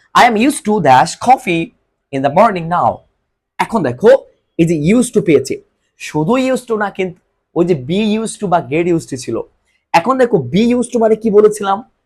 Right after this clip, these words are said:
Be verb used to। Be verb মানে কি? Am, is আর was এর যে be verb গুলো আছে। I সাবজেক্টের পরে am হচ্ছে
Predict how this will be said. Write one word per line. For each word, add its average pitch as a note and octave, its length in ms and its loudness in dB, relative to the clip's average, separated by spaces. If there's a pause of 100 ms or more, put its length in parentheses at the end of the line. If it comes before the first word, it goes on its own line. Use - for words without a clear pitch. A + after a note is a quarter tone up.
(300)
Be F#3 280 -2
verb F3 320 2 (260)
used - 220 -4
to। D3+ 60 -2 (440)
Be F3+ 180 -2
verb A3 200 2
মানে A3+ 180 -6
কি? A3+ 200 -8 (200)
Am, E3 80 -6
is E3+ 220 -2
আর D3+ 60 0
was C3+ 320 0
এর G#3 80 0
যে D#3 120 -4
be E3+ 220 -6
verb D#3+ 160 -2
গুলো B2 220 -6
আছে। - 280 -6 (300)
I A#3 220 6
সাবজেক্টের E3 520 0
পরে E3+ 420 2
am F#3+ 320 0
হচ্ছে F#3 420 -2